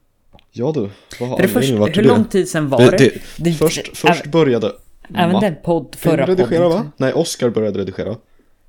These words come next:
Speaker 1: Sen så slutade han redigera. Så började Tor redigera. Sen slutade han redigera. Och nu så har vi ingen redigerare igen. Så nu
Speaker 2: Så
Speaker 1: får
Speaker 2: jag
Speaker 1: någon
Speaker 2: redigerar
Speaker 1: redigera
Speaker 2: som
Speaker 1: det här.
Speaker 2: vanligt. <laughs> Jag redigerar
Speaker 1: Mm.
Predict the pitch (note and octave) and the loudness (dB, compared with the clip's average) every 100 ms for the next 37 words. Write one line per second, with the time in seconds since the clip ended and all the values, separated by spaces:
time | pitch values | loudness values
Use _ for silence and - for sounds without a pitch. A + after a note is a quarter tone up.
0 | _ A#2 A#2+ - G#2+ A2 A2 G#2 F#2 F2+ | _ -10 -6 -4 -2 0 -2 -2 -2 -2
1 | B2 - - A2 A#2+ A#2 - C3+ A2+ - | -4 -8 -12 0 2 2 -2 0 0 -2
2 | F#2 F#2+ B2 - G#2+ G#2+ G2 B2 A2+ G2 | -6 -8 -10 -12 -4 -4 0 0 0 -2
3 | E2+ F#2+ - - _ _ _ - G#2+ A2 | -4 -6 -8 -20 _ _ _ -6 -2 0
4 | G#2+ G#2 G#2 F#2+ F#2+ F#2 F#2 - F#2 F2 | -2 -2 0 0 0 0 -2 -2 -2 -2
5 | F2 F2+ F2+ - - F#2+ F#2 F#2+ D3 C#3 | -2 -4 -10 -10 -6 -4 -2 0 0 2
6 | C3 B2+ A2+ B2 A2+ B2+ A#2+ A2 - F#3 | 2 0 0 -2 0 0 0 2 2 2
7 | - D3+ - - - - G3 C#3+ B2 - | 2 -2 -4 -14 -14 -8 -4 -4 -6 -12
8 | - - - - C3+ D#3 D#3+ F#3+ F3 G2+ | -12 -12 -12 -16 -6 0 2 2 0 0
9 | B2+ C3 | 0 0